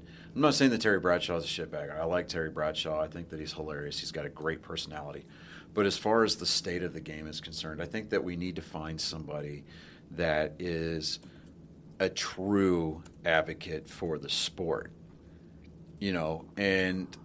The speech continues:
I think that Peyton Manning would fit that bill for the N F L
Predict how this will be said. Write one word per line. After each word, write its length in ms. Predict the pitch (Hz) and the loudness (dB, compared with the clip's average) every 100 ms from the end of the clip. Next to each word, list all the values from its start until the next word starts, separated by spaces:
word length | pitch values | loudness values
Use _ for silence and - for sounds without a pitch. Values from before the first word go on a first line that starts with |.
| - - - - - - - - - - - - - - | -18 -18 -20 -20 -20 -20 -20 -20 -20 -20 -20 -20 -20 -4
I 100 | 113 | -2
think 260 | 113 113 104 | 2 2 6
that 180 | 98 - | 4 6
Peyton 260 | 104 104 | 4 4
Manning 280 | 90 90 85 | 2 0 0
would 120 | 80 | -4
fit 220 | - 98 | -2 -2
that 180 | 90 82 | 0 -2
bill 200 | 85 87 | 0 -2
for 120 | - | -2
the 120 | 82 82 | -4 -4
N 80 | |
F 180 | 80 - | -6 -2
L 320 | 90 82 69 | 0 2 0